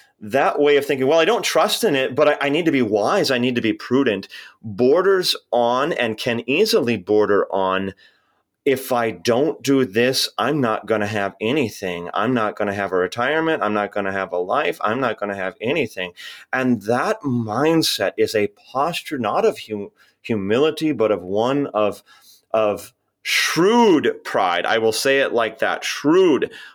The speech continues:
pride, because, uh, not, um, shrewd in the, in the good sense, but shrewd in the fact that, um, I am beginning down the road of, "Unless I take action, I will have nothing," rather than trusting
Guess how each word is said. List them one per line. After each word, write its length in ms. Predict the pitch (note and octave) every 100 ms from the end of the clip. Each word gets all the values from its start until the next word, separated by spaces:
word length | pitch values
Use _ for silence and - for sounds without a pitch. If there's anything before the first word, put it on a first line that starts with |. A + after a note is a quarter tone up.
| _
pride, 420 | - A2+ F#2+ F#2+
because, 800 | G2 G#2+ B2+ A#2+ A2 - - - - -
uh, 100 | F#2+
not, 440 | C#3 D3+ E3 -
um, 320 | D3 C3+ B2
shrewd 320 | G#2+ - D#3+ D3+
in 120 | C3+
the, 100 | B2
in 80 | C3
the 80 | B2
good 200 | A2+ G#3
sense, 240 | - B2
but 140 | - A2
shrewd 320 | - C#3+ D3
in 80 | B2+
the 80 | A2+
fact 420 | - A#2+ A#2+ -
that, 340 | A2+ G#2+ G#2+ - - - _
um, 380 | - G#2 G2 F#2 - - _
I 180 | A2+ B2+
am 200 | D3+ C#3
beginning 680 | B2+ G#2 G2 B2 D3 D#3 D3
down 320 | B2+ B2 C3
the 100 | A#2+
road 380 | G2+ A2 B2 A#2+
of, 260 | G2+ F#2+ F#2
"Unless 440 | A2 G#2 A2+ C3+ -
I 180 | A2+ A#2
take 340 | - A2 G2+ -
action, 480 | F2+ G#2 - E2+ E2+
I 180 | D#2 F#2+
will 180 | A2 F2+
have 200 | F#2+ E2+
nothing," 360 | F2+ F#2+ F2
rather 320 | E2+ F#2+ D#3+ D3+
than 220 | F2 F2
trusting 640 | - F#2 B2 - F#2 E2